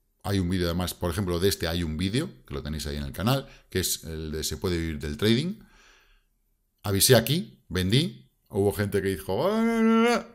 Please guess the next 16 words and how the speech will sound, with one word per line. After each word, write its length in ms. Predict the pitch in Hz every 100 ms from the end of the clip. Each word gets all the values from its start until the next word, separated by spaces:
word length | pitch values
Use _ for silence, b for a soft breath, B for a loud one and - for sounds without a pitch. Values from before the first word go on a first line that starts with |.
| -
patapum", 920 | 175 175 180 175 - 110 90 - - -
no 180 | 87 107
les 140 | 104
he 60 | 110
vuelto 300 | 104 95 90
a 80 | 73
ir. 180 | 67 - _ _ _ _ _ - B B -
No 160 | - 107
les 120 | 110
he 40 |
vuelto 260 | 113 110 113
a 40 |
decir, 240 | 101 104 95
"Te 80 | 107
has 100 | 107
equivocado". 580 | 95 85 67 62 -